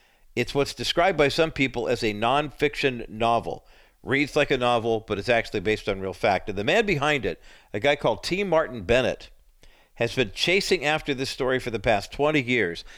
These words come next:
in hopes of getting it made into a movie. And while putting together the movie, he, screenplay, shopping around in Hollywood,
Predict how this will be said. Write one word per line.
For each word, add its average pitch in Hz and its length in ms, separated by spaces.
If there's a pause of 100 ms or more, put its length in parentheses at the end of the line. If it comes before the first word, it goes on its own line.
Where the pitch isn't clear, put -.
(160)
in 113 120
hopes 180 300
of 113 100
getting 127 220
it 110 100
made 120 220
into 107 200
a 107 60
movie. 135 360 (840)
And 110 180
while 120 240
putting 202 340
together 135 680 (560)
the 113 100
movie, 98 460 (280)
he, 80 140
screenplay, 113 800 (300)
shopping 151 400
around 113 280
in 104 80
Hollywood, 135 540